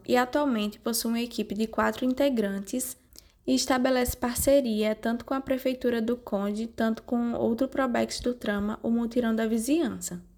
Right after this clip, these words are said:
É um projeto respaldado pela Lei onze mil oitocentos e oitenta e oito, de dois mil e oito, a Lei da Assistência Técnica, que garante à população de baixa renda o acesso a serviços de arquitetura e urbanismo de forma gratuita.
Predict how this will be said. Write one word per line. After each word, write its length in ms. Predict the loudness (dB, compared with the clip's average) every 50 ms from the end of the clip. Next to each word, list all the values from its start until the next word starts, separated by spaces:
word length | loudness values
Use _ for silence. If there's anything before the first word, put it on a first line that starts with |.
| -20 -20 -20 -20 _ _ -20 -20 _ _ _ _ -20 -20 -20 _ _ _ -12 -4
É 140 | 0 2 4
um 60 | 4
projeto 640 | 4 6 6 4 6 4 2 2 2 0 -4 -8 -8
respaldado 720 | -6 -6 -6 -6 -4 -2 -2 -2 -2 -2 -2 -2 -2 -4
pela 320 | -6 -4 -4 -2 -2 0 0
Lei 340 | 0 2 2 2 0 0 0 0
onze 260 | 0 0 2 2 2
mil 220 | 2 4 4 6
oitocentos 440 | 6 4 4 2 0 0 0 0 2
e 40 | 0
oitenta 340 | 0 2 2 0 0 2 2
e 100 | 2 2
oito, 300 | 4 2 0 0 -2 -4
de 140 | -2 -2 0
dois 240 | 0 2 2 2
mil 160 | 0 0 0 0
e 180 | 0 0 0
oito, 340 | 0 0 -2 -4 -4 -6 -8 -4 0
a 80 | 2
Lei 160 | 2 4 4
da 140 | 4 2 2
Assistência 540 | 0 -2 -4 -6 -4 -4 -4 -2 -2 -4 -4
Técnica, 640 | -4 -4 -4 -4 -4 -4 -6 -8 -8 -8 -10 -12 -12 -12 -18 -20 -16 -10
que 140 | -4 2
garante 340 | 4 4 4 4 4 2 0
à 20 | 2
população 500 | 2 0 2 2 2 2 2 2 0 0
de 80 | 2
baixa 360 | 2 0 0 -2 -2 -2 -2
renda 480 | -2 -2 -2 -2 -2 -2 -2 -2 -2 0
o 100 | 0 0
acesso 480 | 0 0 0 0 2 2 2 0 -2 -2
a 60 | -2
serviços 560 | 0 2 2 2 2 2 0 0 -2 -2 0
de 40 | 0
arquitetura 520 | 0 0 0 -2 -2 -2 0 2 4 4
e 80 | 4 4
urbanismo 600 | 2 2 2 4 4 4 4 2 2 2 2 2
de 140 | 2 0 0
forma 300 | 2 2 2 4 2 2
gratuita. 680 | 4 4 2 2 2 2 2 2 2 0 -4 -6 -8